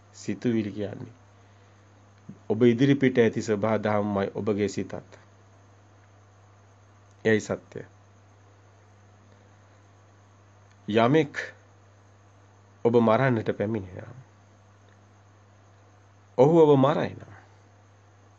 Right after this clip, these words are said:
අවසාන මොහොතේ ඔබ කවුරුන් දෙයයි ඇසුවොත් ඔබ පවසන්න, "මා ඔබෙන් තොර වෙන අයෙක් නොවේ" කියලා. එයයි සත්‍යය. මරපු කෙනත්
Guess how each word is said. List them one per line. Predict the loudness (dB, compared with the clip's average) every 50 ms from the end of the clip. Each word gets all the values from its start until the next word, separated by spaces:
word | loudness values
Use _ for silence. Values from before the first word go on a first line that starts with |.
| _ -4
අවසාන | -2 0 0 0 0 0 0 0 0 -2 -4
මොහොතේ | -6 -8 -8 -10 -14 -18 -20 -20 -20 _ _ _ _ _ _ _ _ _ _ -20 _ _ _ _ -20 -20 _ _ _
ඔබ | 0 2 2 4
කවුරුන් | 6 6 6 8 8 6 6 6 6
දෙයයි | 8 8 8 8 6
ඇසුවොත් | 4 2 0 -2 -2 -2 -2 -4 -8 -16 -20 -20 _ _ _ _ _ -20 _ _
ඔබ | -4 -2 -2 -2
පවසන්න, | -2 -2 0 0 -2 -2 -4 -8 -8 -10 -14 -18 -20 _ _ _ _ _ _ _ _ _ _ _ _ _ -20 -20 -20 -20 _ _ _
"මා | -4 -2 0 2 2 0 0 -2 -8 -8 -6
ඔබෙන් | -6 -4 0 0 0 2 2 0 -4
තොර | -4 -4 -4 -2 -2 -2 -4 -4 -6 -10 -18 _ _ _ _ -8
වෙන | -6 -4 -2 -2
අයෙක් | 0 0 0 -2 -4 -8 -10 -14 _ _ -12
නොවේ" | -10 -8 -6 -6 -8 -8
කියලා. | -10 -14 -18 _ -18 -18 -18 -20 -20 -20 _ _ _ _ _ _ _ _ _ _ _ _ _ _ _ -20 _ _ _ _ _ _ _
එයයි | -4 -4 -4 -4
සත්‍යය. | -6 -10 -12 -14 -14 -20 -20 -20 -20 -20 _ _ _ _ _ _ _ _ _ -20 _ _ -20 _ _ _ _ _ _ _ _ _ _ _ _ _ _ _ _ _ _ _ _ -20 -20 -20 -20 _ _ -20 -20 -20 -20 -20 -14 -6 0
මරපු | 2 2 2 2 0 -2 -2
කෙනත් | 0 2 2 2 0 -2 -2 -6